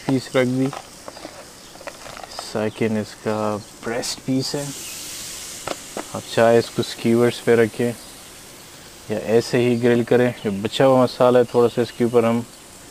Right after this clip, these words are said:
ऐड करेंगे और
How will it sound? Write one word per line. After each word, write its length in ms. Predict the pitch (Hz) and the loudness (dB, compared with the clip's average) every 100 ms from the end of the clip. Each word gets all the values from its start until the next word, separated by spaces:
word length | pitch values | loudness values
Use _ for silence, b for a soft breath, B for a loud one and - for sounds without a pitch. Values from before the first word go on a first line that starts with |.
| - - - | -20 -20 -8
ऐड 280 | 101 123 131 | 0 0 0
करेंगे 480 | - 143 143 147 131 - - - - - - - - - - - - - - - - - - - - | 2 2 4 2 2 0 -14 -20 -20 -20 -20 -20 -20 -20 -20 -20 -20 -20 -20 -20 -20 -20 -20 -20 -16
और 200 | 107 - | -14 -14